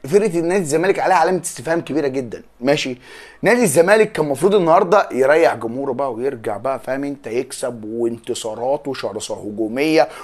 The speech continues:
وينزل ضاغط على المنافس وليله والزمبريطه ديت.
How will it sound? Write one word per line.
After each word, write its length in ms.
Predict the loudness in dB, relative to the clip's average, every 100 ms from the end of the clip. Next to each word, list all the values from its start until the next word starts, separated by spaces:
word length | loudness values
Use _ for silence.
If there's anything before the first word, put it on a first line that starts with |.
| 2
وينزل 520 | 6 6 6 0 2
ضاغط 360 | 4 4 4 4
على 220 | 4 4
المنافس 680 | 2 0 2 4 4 0 -2
وليله 360 | 0 4 4 4
والزمبريطه 600 | 0 -4 -4 -4 -2 -2
ديت. 280 | -2 -4